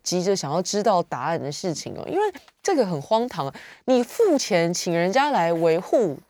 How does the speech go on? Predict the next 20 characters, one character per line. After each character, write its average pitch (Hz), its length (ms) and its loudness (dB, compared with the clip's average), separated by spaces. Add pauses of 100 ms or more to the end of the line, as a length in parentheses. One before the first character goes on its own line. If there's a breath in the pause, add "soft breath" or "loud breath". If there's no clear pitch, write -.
(220)
你 156 180 -4
家 202 240 2
的 175 100 4
片 165 300 -2
库， 151 260 -4
结 220 180 0
果 214 220 4
这 - 160 -6
个 226 120 0
来 175 280 0
的 285 100 2
人 160 300 2 (460 loud breath)
没 220 180 6
维 285 160 6
护 339 180 -2
就 311 120 -2
算 208 280 -2
了， 156 80 -2
还 185 240 -2 (240)
把 127 240 -4